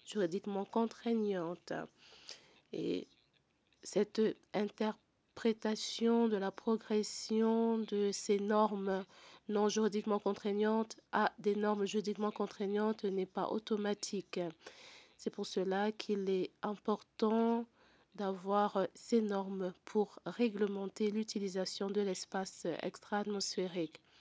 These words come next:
Et nous comprenons également la viabilité d'un moratoire ou de politiques communes. Par exemple, euh, la résolution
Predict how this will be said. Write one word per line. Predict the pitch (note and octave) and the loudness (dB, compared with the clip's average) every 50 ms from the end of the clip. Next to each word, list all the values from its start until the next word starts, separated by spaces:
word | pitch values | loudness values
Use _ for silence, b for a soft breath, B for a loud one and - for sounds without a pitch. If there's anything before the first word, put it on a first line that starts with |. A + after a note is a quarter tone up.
| B B B B B B B B B B B B _ _ _ _ _ _ _ _ _ _ _ _ _ _ _ _ _ b b b b b b b b b b _ _ _ - | B B B B B B B B B B B B _ _ _ _ _ _ _ _ _ _ _ _ _ _ _ _ _ b b b b b b b b b b _ _ _ -4
Et | - A3 G#3+ - - | -2 0 0 0 0
nous | - A3+ G#3+ | 0 -2 0
comprenons | - B3+ A#3+ A#3 - A3+ A3 A3+ A3+ A3 A3 | 2 2 2 2 2 2 2 4 4 2 2
également | A3+ G3+ G#3+ G#3+ G#3+ G#3+ A3 A3 A3+ | 2 0 0 0 0 0 2 2 2
la | A3 G#3+ G3+ G#3+ | 4 2 2 0
viabilité | G3 - A3+ A3 A3 - A3+ A3 A3 A3 - - A#3 A#3 | 0 0 0 0 0 0 -2 -2 -2 -2 -2 0 0 0
d'un | G3 G#3 G3+ G3+ | 2 2 2 0
moratoire | G3+ G3+ G#3+ A3+ B3 B3+ A3 A3 F#3+ F#3+ - - A3+ A#3 B3+ C4+ C#4 C#4 B3+ G#3+ | 0 0 2 4 4 4 4 2 -2 -4 -4 -2 0 0 2 2 2 2 2 0
ou | G#3+ G#3+ | 0 0
de | F#3+ G#3+ G#3 | 0 0 -2
politiques | - - - C4+ C4+ B3 A#3 A3+ - - - A3 G#3 - - - _ _ _ _ - | -2 -2 -2 0 2 2 2 -2 -4 -4 -6 -6 -6 -6 -12 -20 _ _ _ _ 2
communes. | - B3 B3 A#3+ A3 G3+ G3+ G3 F3 E3 D#3 F3 F#3 _ _ _ b b b b b b b b b b b b b - - | 4 4 6 4 4 2 0 0 0 -2 -4 -6 -10 _ _ _ b b b b b b b b b b b b b -8 -6
Par | G3+ G3+ G#3 | -4 -2 -2
exemple, | G3 G3+ - F#3+ G#3 F#3 F#3+ F#3+ F3+ - - F3 | -4 -4 -4 -4 -4 -2 -4 -6 -8 -8 -8 -8
euh, | F3+ F3 F#3 F3 E3+ E3 F#3 - _ b b b b b b _ - | -6 -6 -6 -6 -8 -8 -10 -12 _ b b b b b b _ -6
la | F#3+ F3+ F3 F3+ - - _ _ _ _ - | -4 -2 -2 -2 -4 -8 _ _ _ _ -18
résolution | - - - G#3+ G#3 G3 - G#3 G3+ G3 G3 F#3+ - - - - - G3+ F3+ E3+ E3+ E3+ D#3+ | -12 -6 -4 -4 -2 -2 -2 -2 -2 -4 -6 -8 -8 -8 -10 -8 -6 -6 -6 -6 -6 -8 -12